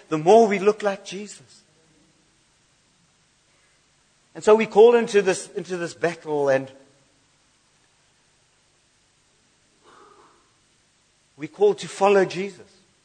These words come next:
It's been a little bit of a theme for the year, "Follow me." With these two words, Peter left his fishing business and followed Jesus. What did he follow Jesus into? It wasn't a, a clear-cut,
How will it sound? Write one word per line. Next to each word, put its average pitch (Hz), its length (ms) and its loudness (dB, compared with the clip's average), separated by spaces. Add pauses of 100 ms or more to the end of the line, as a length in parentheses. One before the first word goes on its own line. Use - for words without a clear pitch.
(420)
It's - 120 -20
been 196 200 -4
a - 20 0
little 196 220 0
bit 220 100 4
of 202 60 -2
a 190 80 2
theme 226 320 -4
for 190 140 -6
the 170 100 -4
year, 143 140 2
"Follow 202 360 4
me." 214 300 -6 (1600)
With 160 120 -4
these 226 220 -2
two 226 240 -4
words, 202 480 4
Peter 214 340 0
left 208 340 4
his 175 160 -8
fishing 208 340 -4
business 175 460 -2 (160)
and 170 160 -6
followed 202 580 4
Jesus. 180 640 -8 (1200)
What 185 140 0
did 220 100 0
he 214 120 -2
follow 214 280 2
Jesus 196 640 -4
into? 202 320 -4
It 156 80 2
wasn't 190 360 -2
a, 190 200 -4 (240)
a 170 80 -2
clear-cut, 196 800 0